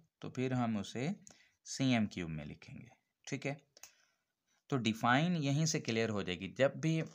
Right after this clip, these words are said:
आएगी डिफाइन, तो आपने पहले लफ्ज़ पे गौर करना है कि पहला क्या लिखा हुआ है। जो पहले होगा वो सल्यूट होगा, जो बाद में होगा वो सॉल्यूशन होगा। और अगर weight by weight जैसे हमने पहले लिखी है, तो percentage weight by weight, it is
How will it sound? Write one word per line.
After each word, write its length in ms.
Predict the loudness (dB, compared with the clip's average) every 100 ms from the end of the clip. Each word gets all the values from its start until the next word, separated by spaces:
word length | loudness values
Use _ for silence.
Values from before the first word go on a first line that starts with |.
| -18 _ _ _ _ -2
आएगी 320 | 0 0 0
डिफाइन, 420 | -2 0 0 0
तो 100 | 0
आपने 280 | 0 0 -2
पहले 360 | 2 2 4
लफ्ज़ 320 | 0 -2 -4 -4
पे 140 | -4
गौर 240 | 0 0
करना 280 | 0 -2 -2
है 100 | -2
कि 100 | -4
पहला 380 | 0 0 2 0
क्या 220 | -2 -4
लिखा 280 | -4 -8 -8
हुआ 80 | -6
है। 40 |
जो 80 | -6
पहले 420 | 0 2 2 2
होगा 440 | 2 2 2 4 4
वो 260 | 2 -2
सल्यूट 500 | -4 -4 -4 -4 -4
होगा, 280 | -4 0 0
जो 140 | 0 -2
बाद 280 | 0 -2 0
में 140 | -4
होगा 280 | -4 -2 -2
वो 300 | 0 -4 -4 -12 -20 -14
सॉल्यूशन 460 | -4 -2 0 -2 -4
होगा। 300 | -6 -12 -18 -20 -20 -20 2
और 180 | 6 6
अगर 240 | 6 2 0 -2
weight 340 | 2 2 4
by 140 | 4 4 2
weight 200 | -2 -2
जैसे 280 | -2 -2
हमने 220 | -2 -2 -2
पहले 260 | -4 -4
लिखी 300 | -4 -6 -8
है, 180 | -8 -8 -12 -20 -20 _ -10
तो 80 | 0
percentage 640 | 2 2 0 -2 -2 -2
weight 280 | 0 -2 0
by 140 | -2 -2
weight, 200 | -6 -12 _ -12 -4
it 160 | -2
is 160 | 0